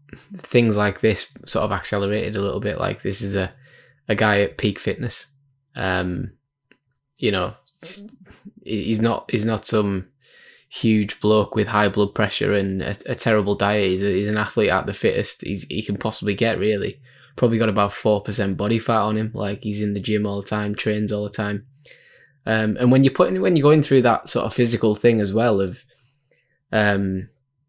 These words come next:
you know, that can put more pressure on your heart and, and things like that. So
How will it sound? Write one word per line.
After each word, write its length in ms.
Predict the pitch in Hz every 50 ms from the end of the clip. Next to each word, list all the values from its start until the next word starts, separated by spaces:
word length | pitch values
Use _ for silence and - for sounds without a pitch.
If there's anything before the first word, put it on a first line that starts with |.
| _ _ _ _ _ _ _ - - -
you 120 | - 113
know, 120 | 107 101
that 160 | 104 113 - -
can 120 | - 131
put 220 | 123 - 127 -
more 180 | - 123 120 110
pressure 320 | - - 117 - - 143 135
on 100 | 123 107
your 100 | 104 107
heart 300 | 107 104 110 127 - -
and, 260 | - 101 104 98 -
and 280 | - - 92 95 98 -
things 200 | 107 107 107 101
like 140 | 104 98
that. 200 | - 110 113 -
So 340 | - - 104 98 98 101 -